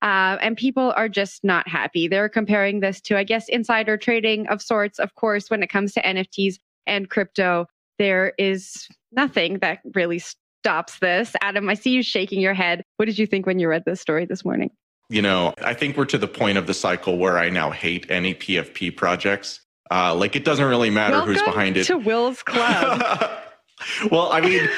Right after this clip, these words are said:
Speaker 2: you know, again, like Moon, Moonbirds, very derivative of Moon Cats, one of the earlier projects that we saw that at the time was not popular at all, but which then became popular kind of in retrospect,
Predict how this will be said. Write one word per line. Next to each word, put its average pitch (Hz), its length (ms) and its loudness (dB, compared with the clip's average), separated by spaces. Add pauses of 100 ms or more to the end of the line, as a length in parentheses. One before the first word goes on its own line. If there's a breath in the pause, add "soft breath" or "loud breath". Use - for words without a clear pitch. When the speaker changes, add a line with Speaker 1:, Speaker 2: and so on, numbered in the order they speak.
(140)
Speaker 2:
you 175 60 2
know, - 360 0 (200)
again, 135 380 0
like 107 180 0
Moon, 156 420 4
Moonbirds, 110 840 2 (120)
very 107 240 2
derivative 107 540 2
of 92 140 -2
Moon 98 320 0
Cats, 82 500 -4
one 95 140 2
of 90 100 -2
the 101 120 2
earlier 101 440 2
projects 95 540 0
that 101 160 -2
we 104 80 -2
saw 95 260 2
that 101 160 2
at 135 100 2
the 214 60 0
time 180 260 0
was 135 140 0
not 127 240 2
popular 135 500 2
at 104 60 4
all, 117 300 2
but 101 180 0
which 101 280 0
then 110 180 0
became 120 400 0
popular 95 560 0
kind 104 200 -2
of 90 120 0
in 87 100 0
retrospect, 92 720 0